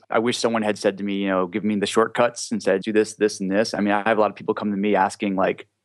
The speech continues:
"Just give me a list of five things I need to do." It's often not that easy 'cause we are all different. So you can't,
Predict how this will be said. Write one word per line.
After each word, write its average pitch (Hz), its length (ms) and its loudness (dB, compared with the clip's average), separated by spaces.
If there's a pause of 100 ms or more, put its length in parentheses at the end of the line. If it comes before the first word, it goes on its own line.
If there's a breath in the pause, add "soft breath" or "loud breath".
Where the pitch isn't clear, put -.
(100)
"Just 117 120 -4
give 131 120 4
me 123 60 4
a 110 60 6
list 113 200 2
of 98 100 -8
five 117 180 0
things 117 160 -4
I 113 60 -2
need 107 160 -4
to 92 80 -14
do." - 240 -6 (340)
It's - 140 0
often 120 240 0
not 98 180 0
that 98 120 2
easy 110 280 -2
'cause - 160 -12
we 98 120 0
are 101 160 4
all 123 80 4
different. 175 480 -2
So - 120 -4
you 104 100 -2
can't, 151 300 0